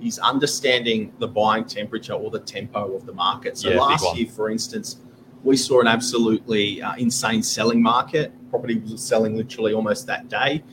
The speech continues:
Speaker 1: You could put it on and you could sell it that afternoon, like
Speaker 2: Yeah.
Speaker 1: Michael mentioned. Um, and that's really, really hard to understand as a first home buyer.
Speaker 2: Mm.
Speaker 1: And sometimes you will be asked to move pretty quickly. So when, when you, when you're,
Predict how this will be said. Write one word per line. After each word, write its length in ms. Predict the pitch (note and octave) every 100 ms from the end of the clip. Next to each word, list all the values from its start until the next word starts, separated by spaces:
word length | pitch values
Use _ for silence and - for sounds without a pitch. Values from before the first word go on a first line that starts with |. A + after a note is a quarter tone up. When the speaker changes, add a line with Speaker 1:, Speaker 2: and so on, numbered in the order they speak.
| - -
Speaker 1:
You 80 | A2+
could 100 | A2+
put 100 | A2+
it 100 | A2
on 180 | A2 G#2
and 100 | G#2
you 60 |
could 140 | - -
sell 240 | - A2
it 80 | A2
that 120 | A2 G#2+
afternoon, 520 | G#2 - G#2 A#2 C#3
like 120 | G#2
Speaker 2:
Yeah. 20 |
Speaker 1:
Michael 320 | G2+ G#2+ G#2+ G#2+
mentioned. 500 | A2 C#3 D#3+ F#3 - - - -
Um, 400 | A2 A2+ A2+ A2 - - -
and 120 | C3+
that's 220 | D#3+ E3+ B2
really, 440 | B2 B2+ B2+ A#2+
really 300 | A#2 A#2 A2
hard 280 | G#2+ G#2 G#2+
to 60 | -
understand 540 | A2 - - G2+ G2+
as 100 | G2+
a 40 | -
first 340 | A2 A2 -
home 200 | G#2 G2
buyer. 480 | F#2 F#2+ A2+ F#3 B3 - -
Speaker 2:
Mm. 140 | A2 F2+
Speaker 1:
And 160 | A#2+
sometimes 440 | - C#3+ D3+ C#3+ B2
you 80 | A2+
will 180 | A#2+ A#2
be 160 | B2
asked 320 | A2 G#2 - -
to 80 | A2+
move 240 | G#2+ -
pretty 200 | - G#2+
quickly. 500 | - - B2+ E3+ D4+ - - - -
So 400 | - A#2+ A2+ A2+
when, 240 | B2+ B2
when 200 | A#2+ B2+
you, 140 | B2 A#2+
when 180 | B2+ B2
you're, 160 | B2